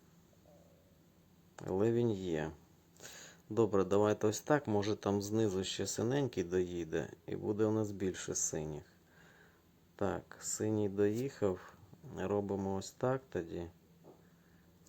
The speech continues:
І теп-, ну, дуже багато полетить. Не хочу через кріс це прокидати. Бо бабулька може і зарядитись таким чином. Давайте тоді спочатку ось так прокинемо.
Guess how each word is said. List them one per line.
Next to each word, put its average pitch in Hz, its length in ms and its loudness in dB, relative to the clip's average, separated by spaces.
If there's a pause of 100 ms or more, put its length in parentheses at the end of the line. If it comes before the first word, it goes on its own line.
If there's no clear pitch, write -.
(760)
І 95 120 -4
теп-, - 680 -6
ну, 104 340 0
дуже 107 380 0
багато 101 540 2
полетить. 98 680 0
Не 87 160 0
хочу 98 580 -2
через - 580 -4
кріс 131 640 -4
це - 180 -6
прокидати. 87 880 -2 (720)
Бо - 160 -6
бабулька 101 580 2
може 107 420 4
і 104 100 4
зарядитись 101 840 2
таким 87 380 -4
чином. 90 500 -4
Давайте 98 380 2
тоді - 280 -6
спочатку - 640 -4
ось 95 180 -2
так - 380 -2
прокинемо. 87 720 -6